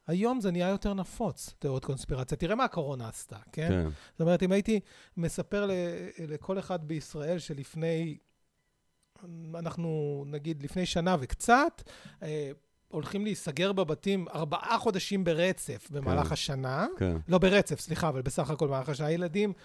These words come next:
Speaker 1: בגילאים מסוימים לא ילכו לבתי ספר, אנשים יקבלו חיסונים, ילכו עם מסכות. היו חושבים שזה מגוחך לחלוטין. אה, ומצד שני, מה שהקורונה עשתה זה לקחה מאיתנו את היכולת לתכנן את העתיד.
Speaker 2: Hmm.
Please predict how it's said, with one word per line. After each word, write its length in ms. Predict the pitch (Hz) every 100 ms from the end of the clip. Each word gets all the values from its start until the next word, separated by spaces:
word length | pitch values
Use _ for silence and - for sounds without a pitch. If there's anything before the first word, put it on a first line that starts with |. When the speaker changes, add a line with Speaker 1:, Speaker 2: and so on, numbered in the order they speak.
| - - -
Speaker 1:
בגילאים 480 | 151 131 185 185 190
מסוימים 380 | - 190 185
לא 200 | 180 190
ילכו 220 | 208 - 185
לבתי 300 | 156 156 139
ספר, 200 | 160 139
אנשים 260 | 135 190
יקבלו 240 | 190 190 196
חיסונים, 640 | 214 - 208 196 185 165
ילכו 260 | 165 - 214
עם 80 |
מסכות. 460 | 214 - 190 208 - - - -
היו 240 | 285 269
חושבים 300 | 247 226 214
שזה 200 | 190 170
מגוחך 420 | 160 147 - 143
לחלוטין. 560 | 156 156 135 123 131 104 113 _ _ - - -
אה, 60 | - - 135
ומצד 640 | 151 165 - 160 - 196 196
שני, 500 | - 185 254 339 311 - - -
מה 100 | 180
שהקורונה 440 | 220 196 190 202
עשתה 220 | 190 - 226
זה 120 | 185
לקחה 420 | 147 - - 196
מאיתנו 320 | 220 214 180
את 80 | 165
היכולת 400 | 147 - 170 160
לתכנן 420 | 165 143 143 139
את 100 | 139
העתיד. 420 | 131 120 135 107 -
Speaker 2:
Hmm. 40 | _